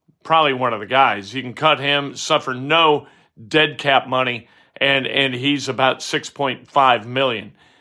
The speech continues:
So going out and getting another six point five million, you can restructure contracts like Ryan Kelly's could be restructured. Quenton Nelson's is more difficult. The math there is a little tougher,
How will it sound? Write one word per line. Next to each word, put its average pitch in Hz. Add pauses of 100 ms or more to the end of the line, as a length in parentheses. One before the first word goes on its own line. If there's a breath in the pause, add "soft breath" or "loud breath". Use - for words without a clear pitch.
So 147
going 151
out 143
and 143
getting 139
another 139
six 156
point 143
five 139
million, 135
you 131
can 135
restructure 160
contracts 151
like 143
Ryan 135
Kelly's 180 (460 soft breath)
could 160
be 170
restructured. 160 (280 soft breath)
Quenton 156
Nelson's 165
is 143
more 139
difficult. 156
The 139
math 143
there 151
is 131
a 139
little 135
tougher, 151